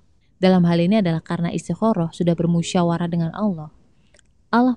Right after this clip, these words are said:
pasti akan gantikan dengan yang jauh lebih baik." Nggak cuman akhiratnya, bahkan dunianya. Karena dunia apa? Dunia tuh receh, kecil buat Allah mah. Allah tuh nggak pelit. Kita ngambil seratus,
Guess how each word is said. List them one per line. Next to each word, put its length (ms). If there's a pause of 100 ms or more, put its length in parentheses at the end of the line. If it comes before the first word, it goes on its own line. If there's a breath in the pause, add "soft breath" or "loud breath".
pasti 320
akan 320
gantikan 480
dengan 240
yang 140 (100)
jauh 640
lebih 320
baik." 240 (800)
Nggak 240
cuman 240
akhiratnya, 720 (320)
bahkan 360
dunianya. 640 (100)
Karena 240
dunia 320
apa? 160
Dunia 320
tuh 160
receh, 400
kecil 480
buat 240
Allah 240
mah. 180 (140)
Allah 240
tuh 160
nggak 160
pelit. 300 (640)
Kita 240
ngambil 320
seratus, 560